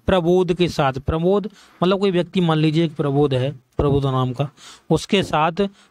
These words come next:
पचासों बार गंगा की लहरों से, पचासों बार उन्होंने क्या किया है, गंगा की जो लहरें हैं उसे हिम्मत और किससे, देखिए, और यहाँ पे नीचे लिखा हुआ सेंटेंस, हिम्मत और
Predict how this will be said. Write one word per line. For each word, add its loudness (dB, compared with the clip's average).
पचासों 0
बार 2
गंगा 0
की 0
लहरों 2
से, -2
पचासों 0
बार 2
उन्होंने 0
क्या 0
किया 2
है, 0
गंगा 2
की 0
जो 0
लहरें 2
हैं 0
उसे 2
हिम्मत 2
और 4
किससे, 0
देखिए, 4
और 2
यहाँ 0
पे 0
नीचे 0
लिखा 2
हुआ 2
सेंटेंस, -4
हिम्मत 2
और 2